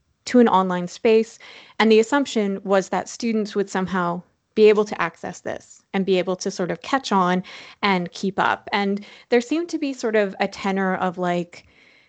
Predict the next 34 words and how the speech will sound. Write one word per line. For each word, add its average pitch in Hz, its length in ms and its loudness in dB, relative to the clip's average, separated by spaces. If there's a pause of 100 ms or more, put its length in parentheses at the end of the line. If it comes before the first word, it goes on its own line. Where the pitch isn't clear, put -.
(500)
you 240 280 4
know, 214 180 6
the, 190 360 2
the, 190 500 -2
um, 180 360 -2
institution 202 640 -2
saying, 185 520 0
"We 190 160 0
know 247 220 6
this 269 220 0
might 233 180 4
be 233 80 0
difficult, 208 640 0 (260)
so 202 200 0
here's 262 480 4
a 196 80 2
bunch 196 260 -2
of 185 140 -6
tools, 240 600 4
here's 208 220 0
a 196 60 -4
bunch 190 240 -4
of 190 100 -4
checklists, 208 640 0
here's 220 240 2
a 214 40 -2
bunch 196 260 0
of 180 100 -2
ways 202 380 4
to 214 100 -2
make 196 240 0
your 185 80 -2
course 180 400 0
accessible." - 760 -2